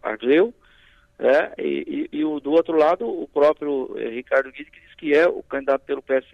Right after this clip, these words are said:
D. Então, tem uma situação, eh, pra ser resolvida entre o P S D, né? E eu poderia, eh, estar discutindo, sim,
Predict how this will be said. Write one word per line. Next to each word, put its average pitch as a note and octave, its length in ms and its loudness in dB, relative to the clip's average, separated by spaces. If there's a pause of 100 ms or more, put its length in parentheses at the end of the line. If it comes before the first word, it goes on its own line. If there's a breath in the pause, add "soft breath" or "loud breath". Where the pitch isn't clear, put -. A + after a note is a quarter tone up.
D. C3+ 180 0
Então, D3 380 -6 (840)
tem A3 240 0
uma G#3 200 -4
situação, B2+ 600 -4 (560 soft breath)
eh, A#2+ 360 4
pra C#3 320 0
ser D3+ 160 0
resolvida C3+ 800 -4 (100)
entre B2+ 280 -12
o A#2+ 60 -12
P B2 120 -4
S B2 220 -6
D, D#3+ 260 -4 (560)
né? C#3 380 0
E C3 160 -6
eu C#3+ 100 2
poderia, E3 840 -2
eh, A#2+ 400 -6 (120)
estar C3 440 -2
discutindo, C#3 680 -14 (140)
sim, D#3+ 200 -10